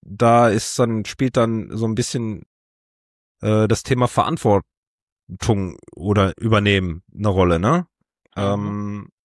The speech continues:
Speaker 1: und wenn du dann Personen an deiner Seite hast, die auch wirklich Verantwortung übernehmen können, übernehmen wollen, mit dem Ziel, dass alle einen sicheren Arbeitsplatz haben, und das sollte das oberste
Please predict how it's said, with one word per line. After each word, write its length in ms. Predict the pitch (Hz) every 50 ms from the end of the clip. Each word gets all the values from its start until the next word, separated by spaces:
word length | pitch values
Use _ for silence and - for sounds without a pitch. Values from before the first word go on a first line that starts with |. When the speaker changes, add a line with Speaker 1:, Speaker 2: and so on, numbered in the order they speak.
| _ _ _
Speaker 1:
und 680 | - 107 107 107 107 107 107 110 107 101 - - - - _ _
wenn 240 | - 101 110 104 117
du 300 | 113 110 110 110 107 107
dann 240 | 101 107 104 107 101
Personen 540 | - 113 104 104 101 110 123 135 139 139
an 160 | 117 92 117 113
deiner 280 | 113 113 120 120 117
Seite 280 | 110 113 110 120 - 120
hast, 220 | 107 110 110 - -
die 80 | 107
auch 140 | 104 98 98
wirklich 260 | 107 104 - - 95
Verantwortung 680 | - - - - 110 120 - - 117 113 - 120 107
übernehmen 520 | 98 98 98 98 98 95 101 101 101 98 92 _
können, 380 | - - 113 120 135 143 143
übernehmen 480 | 127 101 101 98 92 98 95 92 92 82
wollen, 400 | 92 95 101 117 135 151 156 156 - - - _ _ _ _ _ _ _ _ - - - - - - - - _ _ _ _ _ _ _ _ _ _ _
mit 300 | - 107 123 160 - _
dem 200 | 165 156 151 151
Ziel, 640 | - - - 143 139 135 139 147 147 147 151 147 139 _
dass 480 | - 104 98 95 90 - - - - - _ _ _ _ _ _ _ _ _ _
alle 560 | - 104 113 127 147 165 170 170 170 165 - _ _ _ _ _ _ _ _ _ _ _ _ - 73 _ _
einen 240 | 104 110 110 113 110
sicheren 400 | 104 135 139 - 147 139 139 139
Arbeitsplatz 760 | - 123 143 147 131 104 - - _ - 98 95 - - -
haben, 400 | 92 87 90 95 107 123 147 147
und 200 | - - 107 95
das 140 | - 110 -
sollte 260 | - 131 120 120 117
das 200 | 104 110 107 -
oberste 400 | - 87 123 135 135 120 - -